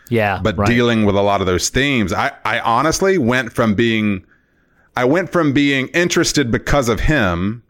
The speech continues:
Speaker 2: but ambivalent a little bit about the project, to excited about
Speaker 1: Yes.
Speaker 2: the project.
Speaker 1: Yes.
Speaker 2: And that was a pretty cool feeling. So would you, what, what, did you have a similar experience, or, or what were your thoughts?
Speaker 1: Um, I mean, I, I feel almost exactly the same way you do about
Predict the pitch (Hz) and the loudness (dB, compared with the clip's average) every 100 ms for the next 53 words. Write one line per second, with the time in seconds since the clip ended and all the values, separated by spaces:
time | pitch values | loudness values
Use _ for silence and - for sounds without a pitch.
0 | _ 95 107 98 90 127 117 110 98 101 | _ -2 0 0 0 0 2 0 0 2
1 | 120 117 95 92 92 95 120 104 90 85 | 2 2 0 0 0 0 0 2 0 0
2 | - - 104 101 98 - 104 98 90 78 | -2 -2 -2 -2 -4 -2 0 0 -2 -4
3 | - _ - 92 98 82 - 95 85 80 | -14 _ -6 -2 -2 -2 -4 -2 -2 -4
4 | - 98 85 - - - - 104 120 107 | -6 -2 -2 -4 -8 -8 -4 -2 0 0
5 | 101 - 113 98 - 95 87 95 87 73 | 0 0 0 0 0 0 0 0 -2 -4
6 | 73 92 82 85 90 90 95 90 101 98 | -4 -2 0 0 0 0 -2 -2 -2 -4
7 | 101 107 - _ _ 95 90 98 90 104 | -2 -2 -2 _ _ -6 -2 0 0 0
8 | 98 - 113 98 - 151 180 180 - 87 | 0 0 0 0 -2 -2 0 -2 -2 -4
9 | 90 95 107 95 101 131 180 175 170 160 | -2 -2 0 0 -2 0 0 2 2 0
10 | 151 156 170 170 156 143 160 170 135 131 | -2 -2 0 0 -2 -2 0 0 -2 -2
11 | 127 - 190 190 147 120 127 127 - 104 | -4 -4 0 2 2 2 2 0 -2 -2
12 | 117 113 104 - 110 104 101 104 110 117 | -2 0 -2 0 0 0 0 0 2 2
13 | 120 101 90 95 92 92 | 2 0 0 0 2 0